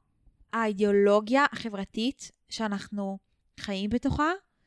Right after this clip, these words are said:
חודרת לתרבות, והיא אומרת בעצם, זה לא רק בסיפורים, כאילו זה לא רק ש-, זה לא רק לראות סרט ולהגיד, "פה, פה זה, זה מיזוגני, זה ככה, זה ככה, זה הומופובי, זה ככה", אלא זה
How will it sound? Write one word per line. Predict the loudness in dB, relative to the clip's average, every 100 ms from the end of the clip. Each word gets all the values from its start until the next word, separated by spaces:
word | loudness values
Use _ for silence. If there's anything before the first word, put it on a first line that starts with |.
| _ _ _ _ _
חודרת | 0 2 4 2 0
לתרבות, | -6 -8 -8 -6 0 0 0 -8 _ _ _ _ _ _ _ _ _ _ -20 -4
והיא | 0
אומרת | 4 4 4 2 -2 2
בעצם, | 2 2 -2 -2 -4 -10 -20 _ _
זה | 4
לא | 8 10
רק | 10 6 2 -14 2
בסיפורים, | 4 4 0 2 2 2 -2 -6 -14 _ _ _ _ _ _ _ _ _ _ _ _ _
כאילו | 0 2
זה | 6
לא | 8 8
רק | 8 2
ש-, | -6 -2
זה | 6
לא | 8
רק | 8 4 -4 -8
לראות | -8 -4 0 6 6 6
סרט | 2 2 2
ולהגיד, | 0 0 -2 -8 -2
"פה, | -2 0
פה | -2
זה, | -2 0
זה | 0
מיזוגני, | 0 0 4 4 2 -4 -4
זה | 2 2
ככה, | 2 0 0 -4
זה | -4
ככה, | -4 -6 -4
זה | -4
הומופובי, | -4 -6 -6 -6 -12
זה | -12
ככה", | -12 -4 -4 -4 _ _ _ -2
אלא | -2
זה | 2